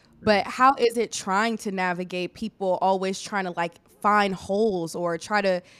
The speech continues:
figure out, like, "Oh, Marlon's making a mistake. Oh, Clarence making a mistake. Like, let's, let's attack him right now because he's so, you know, godly and he always is speaking about this." Like, does that bother you, and how do you navigate that? 'Cause I, I'm sure it happens.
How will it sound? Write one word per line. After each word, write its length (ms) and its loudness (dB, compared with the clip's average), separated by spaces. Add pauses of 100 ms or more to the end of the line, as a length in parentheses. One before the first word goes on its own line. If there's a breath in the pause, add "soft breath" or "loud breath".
(140 soft breath)
figure 320 -2
out, 160 2
like, 180 0
"Oh, 320 6
Marlon's 340 0
making 240 -4
a 40 -4
mistake. 560 0
Oh, 180 2
Clarence 400 -2
making 240 -4
a 20 -2
mistake. 520 0
Like, 160 2
let's, 360 -4 (240 soft breath)
let's 220 0
attack 420 2
him 140 -2
right 180 2
now 280 4
because 340 -4
he's 160 -8
so, 500 4 (380 loud breath)
you 140 -4
know, 180 4
godly 720 4
and 100 0
he 140 -2
always 340 2
is 100 -10
speaking 340 -8
about 320 0
this." 320 2
Like, 160 0
does 140 0
that 260 2
bother 340 4
you, 220 -2
and 100 -2
how 180 0
do 120 -6
you 280 -6 (120)
navigate 580 -2
that? 160 -2
'Cause 160 -4
I, 240 6
I'm 160 2
sure 300 0
it 100 2
happens. 720 -10